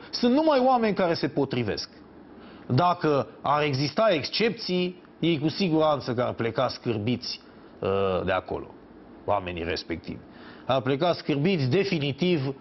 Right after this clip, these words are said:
fără să se mai întoarcă niciodată în dărăt. Deci,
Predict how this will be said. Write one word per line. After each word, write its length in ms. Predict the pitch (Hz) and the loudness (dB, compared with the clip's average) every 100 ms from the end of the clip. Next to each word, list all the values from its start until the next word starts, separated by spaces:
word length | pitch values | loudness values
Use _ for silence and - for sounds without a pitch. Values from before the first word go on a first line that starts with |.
| - | -10
fără 260 | - 170 156 | 0 2 2
să 120 | - | 0
se 120 | 123 | -2
mai 200 | 131 123 | 0 -2
întoarcă 380 | 117 131 113 - | 0 0 2 0
niciodată 680 | 117 98 98 95 90 80 - - - - - - | -2 0 0 0 0 -4 -4 -12 -20 -20 -16 -4
în 180 | 95 | -2
dărăt. 280 | 90 87 69 - - - - - - | 0 0 -2 -10 -18 -18 -18 -18 -6
Deci, 320 | - 165 - | -2 -2 -6